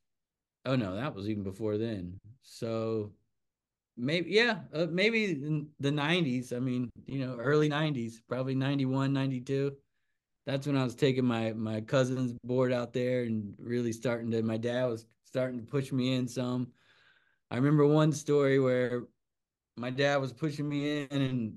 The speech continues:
he was, you know, he's like, of course I couldn't, I was falling all over the place, and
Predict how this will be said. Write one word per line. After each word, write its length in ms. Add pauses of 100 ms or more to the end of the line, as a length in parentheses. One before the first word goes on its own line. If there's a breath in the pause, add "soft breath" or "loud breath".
he 200
was, 360
you 140
know, 320 (240)
he's 260
like, 240 (240)
of 180
course 200
I 140
couldn't, 420 (160)
I 80
was 140
falling 440
all 180
over 120
the 80
place, 380
and 200